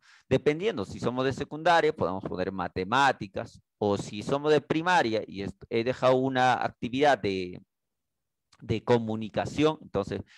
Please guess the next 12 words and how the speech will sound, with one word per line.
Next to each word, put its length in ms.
puedo 160
poner, 300
¿no? 160
Recojo 440
de 100
evidencias 720
cero, 920
eh, 240
eh, 320
cero 420
ocho, 480
guión, 520